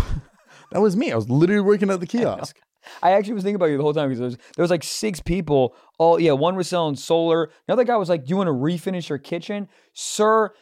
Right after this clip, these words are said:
Speaker 2: this person just had a miscarriage in aisle six. You think they need a
Speaker 1: <laughs>
Speaker 2: fucking <laughs>
Speaker 1: Yeah, the, uh,
Speaker 2: You think they need a new <laughs> refrigerator?
Speaker 1: Ad time, bitch. Psych, it's for us. What's up? Stiff Socks. You ever heard of them? They're a podcast.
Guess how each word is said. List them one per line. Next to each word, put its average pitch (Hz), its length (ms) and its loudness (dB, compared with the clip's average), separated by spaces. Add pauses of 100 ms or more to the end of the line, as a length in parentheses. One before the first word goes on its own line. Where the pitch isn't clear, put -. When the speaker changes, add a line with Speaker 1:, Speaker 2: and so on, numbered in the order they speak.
(160)
Speaker 2:
this 208 180 -2
person 208 400 0
just 165 160 0
had 156 140 0
a 135 40 2
miscarriage 156 720 2
in 170 60 -2
aisle 143 220 2
six. - 480 -2 (240)
You 208 120 2
think 208 260 4
they 214 220 2
need 208 100 2
a 175 60 2
Speaker 1:
<laughs> 220 280 0
Speaker 2:
fucking - 260 -10 (1300)
<laughs> - 400 -4 (1200)
Speaker 1:
Yeah, 123 200 2
the, 120 240 0
uh, 113 460 4
Speaker 2:
You 107 60 2
think 427 180 4
they 415 100 2
need 403 180 -2
a 349 60 -2
new 381 140 8
<laughs> - 0 -
refrigerator? - 1700 -8 (280)
Speaker 1:
Ad 196 280 6
time, 190 260 4
bitch. 180 200 6
Psych, 233 280 4
it's 214 140 2
for 214 120 4
us. 269 480 6
What's 226 200 2
up? 262 200 8
Stiff 269 280 2
Socks. 226 320 6
You 233 100 6
ever 233 240 6
heard 220 140 6
of 240 60 6
them? 247 100 6
They're 214 140 6
a 196 40 4
podcast. 202 640 4